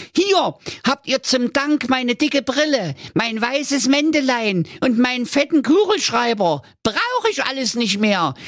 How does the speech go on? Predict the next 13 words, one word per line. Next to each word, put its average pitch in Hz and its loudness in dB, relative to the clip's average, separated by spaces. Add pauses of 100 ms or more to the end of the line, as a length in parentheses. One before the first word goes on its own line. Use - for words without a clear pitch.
(100)
Und 277 2
nun 359 2
kommt 339 -2
mit 330 -4
mir 330 2
zum 277 -2
Königspalast. 277 0 (220)
Ich 226 0
muss 302 2
mir 285 2
meinen 262 0
Gewinn 339 0
abholen.“ 208 2